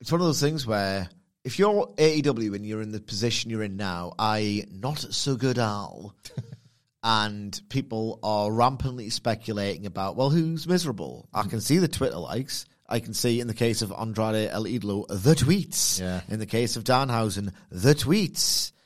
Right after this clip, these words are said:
Speaker 1: In the case of half the Collisions, uh, roster,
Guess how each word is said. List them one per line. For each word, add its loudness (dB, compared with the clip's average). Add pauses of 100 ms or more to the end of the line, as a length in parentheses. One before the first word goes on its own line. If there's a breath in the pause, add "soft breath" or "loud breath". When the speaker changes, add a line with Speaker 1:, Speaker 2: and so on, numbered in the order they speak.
(580)
Speaker 1:
In -6
the -2
case 2
of -2 (640)
half 6
the -4
Collisions, -2 (920)
uh, 4
roster, 2